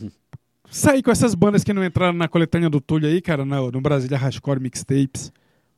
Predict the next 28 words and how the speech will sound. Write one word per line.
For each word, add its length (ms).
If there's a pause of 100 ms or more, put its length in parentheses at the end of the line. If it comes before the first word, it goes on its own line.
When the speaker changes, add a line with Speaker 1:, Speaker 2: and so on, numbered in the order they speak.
(220)
Speaker 1:
Cara, 320
o 200
fe-, 280
o 100
Brocado 560
completou 720
dois 360
anos, 640
né, 260
agora 880
no 200
mês 260
de 80
abril, 460 (420)
mas 200
a 60
gente 220
vai 140
fazer 260
o 60
festival 760
Brocado 560
somente 640
em 140
junho, 440
porque 220
em 160
junho 340